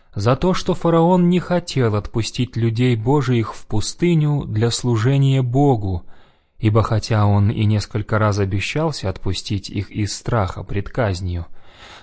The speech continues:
но когда казнь ослабевала, то снова ожесточался и таким образом не отпускал их до десятой казни.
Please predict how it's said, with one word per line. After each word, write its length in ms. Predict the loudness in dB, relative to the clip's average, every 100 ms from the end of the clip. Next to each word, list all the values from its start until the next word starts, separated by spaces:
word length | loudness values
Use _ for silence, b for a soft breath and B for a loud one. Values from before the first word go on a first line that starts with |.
| B
но 200 | 2 4
когда 340 | 2 2 2
казнь 520 | 0 2 2 2 0 0
ослабевала, 1040 | -2 -2 0 2 2 4 4 2 0 -2 -6 -16 _ _ -2
то 160 | -2
снова 580 | -2 -2 0 2 2 0
ожесточался 1080 | 0 -2 -2 -4 -2 -2 -2 -2 -4 -4 -6 -10
и 80 | -8
таким 400 | -4 -4 -2 0
образом 680 | 2 2 0 2 2 2 2
не 120 | 0
отпускал 760 | -2 -4 -4 -4 -4 -2 0 -2
их 420 | -2 -4 -4 -10 _ _ _
до 200 | -4 0
десятой 680 | 0 0 -4 -2 -2 0 -4
казни. 640 | -2 -2 -2 -4 -8 -12